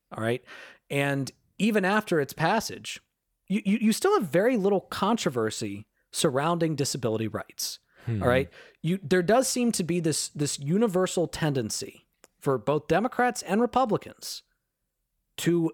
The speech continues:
Speaker 1: view disability in a, in, in a light of, "Well, of course we wanna help people with disabilities. And of course we don't
Speaker 2: Mm-hmm.
Speaker 1: wanna take away disability rights." That's just a general consensus.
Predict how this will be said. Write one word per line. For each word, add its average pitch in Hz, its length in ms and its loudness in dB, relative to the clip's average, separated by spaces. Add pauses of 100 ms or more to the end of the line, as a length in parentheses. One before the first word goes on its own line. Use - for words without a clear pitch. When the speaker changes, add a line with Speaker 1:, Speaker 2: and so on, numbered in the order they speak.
(100)
Speaker 1:
view 165 460 0
disability 165 960 0 (840)
in 185 460 4 (500)
a, 147 220 2
in, 160 560 -2
in 180 140 2
a 185 40 4
light 147 360 0
of, 135 260 -2
"Well, 147 220 0
of - 100 -4
course - 260 2
we 151 80 2
wanna 113 200 -2
help 110 160 -2
people 104 220 -6
with - 60 -10
disabilities. - 600 -10
And 165 80 2
of 170 80 0
course 240 200 4
we 185 100 -2
don't 151 100 2
Speaker 2:
Mm-hmm. 135 60 -10
Speaker 1:
wanna 123 120 -8
take 120 220 -2
away 104 140 -4
disability - 540 -6
rights." - 320 -12 (340)
That's 208 180 4
just 285 180 -2
a 247 60 0
general 143 340 0
consensus. 120 560 -4